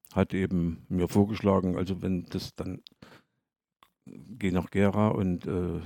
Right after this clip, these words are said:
dort hast du die Möglichkeit, dort kriegst du auch eine Wohnung. Und mir persönlich war das viel lieber, ich als Lobensteiner, als Thüringer im Erzgebirge. Und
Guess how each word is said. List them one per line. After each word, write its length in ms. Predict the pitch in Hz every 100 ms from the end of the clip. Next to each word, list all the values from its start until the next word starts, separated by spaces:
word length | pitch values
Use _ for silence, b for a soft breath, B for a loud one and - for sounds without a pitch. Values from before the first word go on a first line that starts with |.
| -
dort 280 | - 90 - -
hast 240 | - 110 95
du 40 |
die 100 | 98
Möglichkeit, 500 | 107 101 - 104 95
dort 140 | 85
kriegst 260 | - 117 -
du 60 | 123
auch 100 | 101
eine 120 | 92
Wohnung. 340 | 101 95 95
Und 260 | 90 82 - B B B B B B _ _ _ -
mir 240 | 117 101 98
persönlich 580 | 98 92 107 101 92 - - _ _ -
war 260 | - 107
das 200 | 110 98
viel 180 | - 95
lieber, 400 | 92 107 110 - _
ich 220 | 117 107
als 200 | 95 -
Lobensteiner, 640 | 101 107 104 - 104 104 98
als 200 | 87 -
Thüringer 560 | - 110 104 101 95 - _ _ _ _ _ _ _ _ _ _ _ -
im 160 | 127 120
Erzgebirge. 760 | 123 120 123 110 113 110 - _ _ _ _ _ -
Und 220 | 104 101